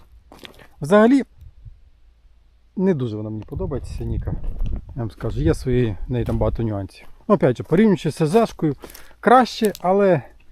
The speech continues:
є свої даже мінуси по сравнению з С З шкою. По добривам сіємо, що це у нас таке?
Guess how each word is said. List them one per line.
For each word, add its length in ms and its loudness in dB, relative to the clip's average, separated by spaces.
є 200 0
свої 180 -2
даже 200 0
мінуси 340 0
по 120 -10
сравнению 220 -4
з 80 -20
С 100 -10
З 100 -4
шкою. 240 -20
По 120 4
добривам 500 4
сіємо, 560 0
що 180 -10
це 120 -10
у 20 -10
нас 280 -6
таке? 180 -6